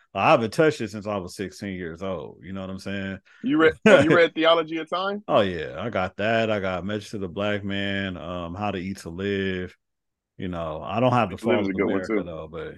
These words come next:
Speaker 1: yeah, I, I have all of it, but like you said, it's like, you, you know, you have to read it with a new perspective.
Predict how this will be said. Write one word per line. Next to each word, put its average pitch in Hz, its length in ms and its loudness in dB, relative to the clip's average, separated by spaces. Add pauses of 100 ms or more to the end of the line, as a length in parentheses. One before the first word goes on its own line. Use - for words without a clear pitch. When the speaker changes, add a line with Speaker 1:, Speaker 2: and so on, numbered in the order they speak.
Speaker 1:
yeah, 98 240 -4
I, 98 340 -4
I - 40 -2
have 113 280 2
all 131 220 6
of 101 120 -2
it, 98 160 0
but 95 300 -4 (560)
like 98 100 0
you 107 60 0
said, 123 300 6
it's 104 120 -2
like, 98 200 0
you, 110 140 0
you 113 220 0
know, 110 120 0
you 104 160 0
have 117 220 4
to 104 100 -4
read 117 260 0
it 107 240 0
with 110 240 -2
a 104 60 0
new 104 180 0
perspective. 90 720 0